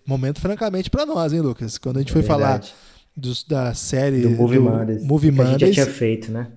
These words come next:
Speaker 1: a gente esqueceu de um dos maiores sucessos da história desse podcast, dez coisas que eu odeio em você. Aliás, um abraço pra todo mundo que ouviu e gostou. O Seven ficou em primeiro lugar no Brasil, viu, Lucas? Um dos podcasts mais ouvidos da história do Café Belgrado.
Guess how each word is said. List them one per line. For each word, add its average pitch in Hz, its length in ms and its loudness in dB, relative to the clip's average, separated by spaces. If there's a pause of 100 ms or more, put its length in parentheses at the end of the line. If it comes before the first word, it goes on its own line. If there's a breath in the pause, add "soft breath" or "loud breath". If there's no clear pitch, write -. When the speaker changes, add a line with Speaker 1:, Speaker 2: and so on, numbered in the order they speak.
Speaker 1:
a 123 100 -12
gente 135 160 -10
esqueceu 175 680 -8
de 240 120 -16
um 202 160 -10
dos 127 140 -10
maiores 135 360 -4
sucessos 180 600 0
da 135 80 0
história 127 240 0
desse 127 140 0
podcast, 131 500 -4
dez 170 200 -2
coisas 151 220 2
que - 80 -2
eu 165 40 4
odeio 160 200 2
em 175 40 -2
você. 151 240 2
Aliás, 143 280 4
um 180 40 4
abraço 143 260 0
pra - 80 -6
todo 175 160 0
mundo 180 140 0
que - 100 2
ouviu 143 300 8
e 165 40 6
gostou. 151 520 2 (380 loud breath)
O - 40 -18
Seven 151 380 0
ficou 170 160 2
em 180 40 0
primeiro 151 380 4
lugar 170 260 0
no 220 60 -2
Brasil, 180 400 4
viu, 180 120 4
Lucas? 127 320 0
Um 160 240 -6
dos 160 120 -10
podcasts 156 440 -2
mais 226 280 0
ouvidos 196 380 0
da 202 80 4
história 156 300 -2
do 165 60 -10
Café - 200 -10
Belgrado. 131 440 -4